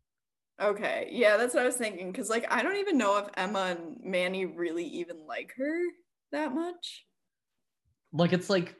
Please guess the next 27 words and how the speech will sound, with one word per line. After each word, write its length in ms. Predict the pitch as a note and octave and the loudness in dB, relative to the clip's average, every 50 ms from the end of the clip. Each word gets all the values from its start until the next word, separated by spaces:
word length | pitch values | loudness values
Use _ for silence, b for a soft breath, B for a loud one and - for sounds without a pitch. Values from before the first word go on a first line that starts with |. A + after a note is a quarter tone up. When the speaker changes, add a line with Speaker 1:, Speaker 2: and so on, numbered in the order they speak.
| - - - _ _ _ _ _ _ _ _ _ _ _ _ _ _ _ - | -20 -20 -20 _ _ _ _ _ _ _ _ _ _ _ _ _ _ _ -12
Speaker 2:
it's 140 | C#3 B2+ - | -4 0 0
like 140 | F#3 F3+ F3+ | 0 2 2
the 100 | F3 E3+ | 0 0
relationship 460 | F3 E3 D#3+ - F3+ D#3+ B2+ C3 D#3+ | 0 0 0 0 -2 -4 -4 -2 -2
you 100 | D3+ C3+ | 0 2
have 280 | C#3+ D3+ C#3+ C3 C3 | 4 4 4 2 2
with 260 | C3+ C3+ C3 - - - | -2 -6 -6 -8 -6 -4
the 80 | B2+ | -4
people 280 | B2 D3 C3+ B2+ B2+ A#2 | -2 -2 -2 -2 -2 0
who 120 | C3 C3 | 0 0
just 320 | B2 A2+ G#2+ - - B2 B2 | 0 -2 -4 -6 -8 -10 -8
share 220 | - - A#2+ A2+ | -4 -2 -2 -2
the 80 | A2+ A2 | -2 -4
same 180 | - A2+ G#2 | -6 -8 -6
classes 380 | G2+ G#2 F#2 F#2 F#2 F#2 F2 F2+ | -4 -2 -2 -2 -4 -6 -10 -12
with 120 | E2+ - E2 | -12 -12 -12
you. 180 | - - - b b b - | -14 -16 -18 b b b -4
Like, 120 | A2 A2 - | -4 -2 -2
you 60 | A#2+ | -2
see 160 | B2+ - E3 | -2 -2 -2
each 140 | D#3+ C3+ - | 0 2 4
other 200 | C#3+ A#2+ A2+ G#2 | 4 4 4 4
all 100 | G2+ G2+ | 2 2
the 60 | G2 | 0
time, 340 | F#2+ - G2 F2+ F2+ F2+ G2 | -2 -2 -4 -4 -4 -4 -6
so, 140 | - - A2+ | -6 -4 -2
like, 280 | G2+ F#2+ F#2 F2+ - | -2 -2 -2 -4 -8